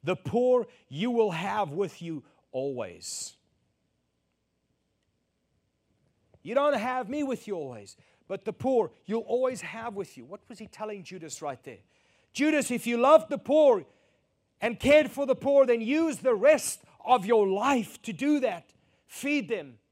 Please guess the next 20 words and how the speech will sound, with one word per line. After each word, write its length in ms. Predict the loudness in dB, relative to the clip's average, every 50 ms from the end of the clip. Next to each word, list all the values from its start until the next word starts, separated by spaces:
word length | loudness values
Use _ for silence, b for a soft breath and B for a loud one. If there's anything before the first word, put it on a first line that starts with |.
| _ _ _ _ _ _ _ _ _ _ _ _ _ _ _ _ _ _ _ _ _ _ _ _ _ _ _ _ _ _ _ _
But 120 | 0 2 2
I'm 220 | 4 2 2 2
not 180 | 0 0 -2 -2
with 260 | -2 -2 -2 -4 -6
you 240 | -8 -8 -8 -10 -14 _ _ _ _ _ _ _ _ _ _ _
for 120 | _ -8 -4
much 240 | -4 -4 -6 -6 -6
longer. 400 | -6 -6 -6 -6 -10 -12 -14 _ _ _ _ _ _ _ _ _ _ _ _ _ _ _ _ _ _ _ _ _ _ _ _ _ _ _ _ _ _ _ _ _ _ _ -2
Right 260 | 0 2 2 2 2
now 340 | 2 0 2 2 2 0 0
I 140 | -2 -2 -4
am 80 | -6 -6
here 440 | -6 -4 -4 -2 -4 -4 -6 -12 -14
and 120 | -14 -10 -8
I 60 | -4
won't 240 | -4 -4 -4 -4 -6
be 120 | -6 -4
here 160 | -4 -4 -4
for 180 | -6 -8 -6 -4
long. 380 | -4 -2 -4 -4 -6 -12 -18